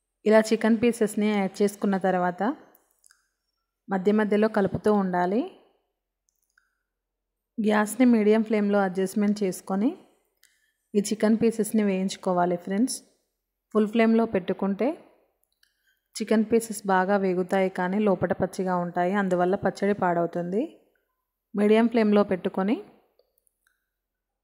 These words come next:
వేయించుకోవాలి. దాదాపు అరగంట పాటు వేయించుకున్న తర్వాత కర్రీ ఈ స్టేజ్లోకి వస్తుంది.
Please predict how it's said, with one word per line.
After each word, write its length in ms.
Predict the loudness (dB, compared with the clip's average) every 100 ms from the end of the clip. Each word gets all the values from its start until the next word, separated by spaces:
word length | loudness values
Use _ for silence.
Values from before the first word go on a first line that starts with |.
| _ _ _ _ _ -2
వేయించుకోవాలి. 800 | 2 2 -2 0 2 2 2 -2 -4 -20 _ _ _ _ -8
దాదాపు 600 | 0 2 2 0 0 4 4 4
అరగంట 340 | 2 -2 -2 -2 0
పాటు 200 | 0 0 0
వేయించుకున్న 480 | -2 -4 -4 -2 -2 -2
తర్వాత 380 | 0 0 0 -2 0 0
కర్రీ 200 | 2 2 0
ఈ 20 | -2
స్టేజ్లోకి 520 | -4 -4 -2 -4 -2 -6
వస్తుంది. 420 | -4 -6 -4